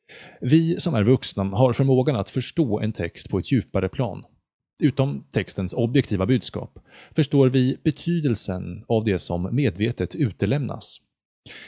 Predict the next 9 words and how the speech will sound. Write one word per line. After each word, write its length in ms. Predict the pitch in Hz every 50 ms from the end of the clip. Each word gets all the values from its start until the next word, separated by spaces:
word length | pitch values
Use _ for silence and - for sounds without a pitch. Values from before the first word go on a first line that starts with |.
| - -
Vi 140 | - 139 160
förstår 320 | 156 175 143 - 120 101 98
att 180 | 95 - -
två 340 | - - 165 160 156 156 - -
eller 140 | 156 151 160
tre 260 | 151 - 104 98 85
separata 540 | - - 110 - 143 123 95 90 92 - 113
textdelar 640 | - - - - - - - 90 85 - 95 101 113
kan 260 | - 127 120 117 117